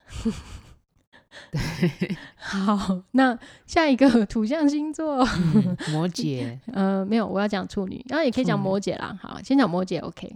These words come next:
Speaker 2: 嗯。
Speaker 1: 好，摩羯呢，哦，也就是，呃，大家都，大家，大家知道摩羯他是很会，嗯，呃，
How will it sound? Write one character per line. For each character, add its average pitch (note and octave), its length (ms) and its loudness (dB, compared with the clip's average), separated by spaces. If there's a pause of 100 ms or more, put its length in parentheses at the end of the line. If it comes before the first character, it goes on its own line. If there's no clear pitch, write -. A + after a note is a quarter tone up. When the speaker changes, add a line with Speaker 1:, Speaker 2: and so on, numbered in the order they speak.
(160)
Speaker 2:
嗯。 D3+ 100 -8
Speaker 1:
好， C#3 240 -10 (100)
摩 D#4 160 -2
羯 C#4+ 180 0
呢， C#4+ 280 0 (120)
哦， A3 220 -4
也 G3 60 -6
就 C4+ 160 -6
是， C4 280 -4
呃， F3+ 260 -8
大 G#3+ 120 -12
家 G#3 120 -12
都， G#3 120 -14 (200)
大 A3 200 -4
家， A3 80 -6 (240)
大 A3 120 -6
家 G#3+ 100 -2
知 G#3 140 -8
道 G#3 120 -6
摩 F#3 220 -8
羯 - 260 -8
他 F#3 240 -10
是 F#3+ 440 -8
很 F#3+ 280 -8
会， G#3+ 420 -4 (360)
嗯， F#3+ 560 -8 (640)
呃， F#3 280 -10